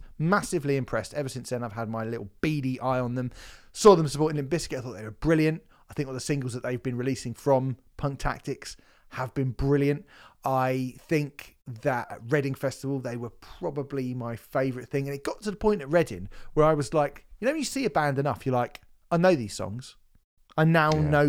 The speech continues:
Speaker 1: these songs." So when the album dropped, it wasn't like hearing these songs for the first time. It was like being, greeting a kind of pen pal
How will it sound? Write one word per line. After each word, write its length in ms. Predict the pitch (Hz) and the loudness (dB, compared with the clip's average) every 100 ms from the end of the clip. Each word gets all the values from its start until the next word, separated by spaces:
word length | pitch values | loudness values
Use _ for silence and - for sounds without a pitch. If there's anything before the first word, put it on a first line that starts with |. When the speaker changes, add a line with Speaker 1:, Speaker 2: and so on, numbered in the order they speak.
| 139 | 4
Speaker 1:
these 240 | 139 127 | 0 -2
songs." 340 | - 143 117 - - - | 0 0 0 -10 -20 -6
So 160 | - 190 | 4 6
when 80 | |
the 60 | 190 | 8
album 340 | 247 262 202 165 | 8 8 4 2
dropped, 560 | 190 151 - - - - _ _ _ _ - - _ _ - _ _ _ _ _ _ - | 6 4 4 -16 -18 -20 _ _ _ _ -20 -20 _ _ -20 _ _ _ _ _ _ 4
it 60 | |
wasn't 280 | 185 233 214 | 8 8 8
like 180 | 185 147 | 2 2
hearing 300 | 180 165 147 | 2 4 2
these 160 | 139 | -2
songs 240 | - 143 - | 0 -2 -2
for 60 | |
the 60 | 123 | -4
first 280 | 139 127 - | 0 0 0
time. 320 | 139 107 104 - - _ - | -2 -2 -10 -18 -20 _ -8
It 120 | 147 | -4
was 180 | 151 120 | -4 2
like 440 | 143 139 - - - _ _ - | 2 2 -4 -18 -20 _ _ -2
being, 480 | 170 160 151 147 131 - _ _ _ _ - | 2 4 2 -2 -6 -8 _ _ _ _ -8
greeting 600 | 151 151 202 - 185 160 | -2 2 2 4 2 2
a 60 | 143 | 0
kind 220 | 156 151 | 0 0
of 140 | - | 0
pen 300 | - 165 151 | -2 0 0
pal 420 | 135 120 92 92 | -2 -4 -6 -8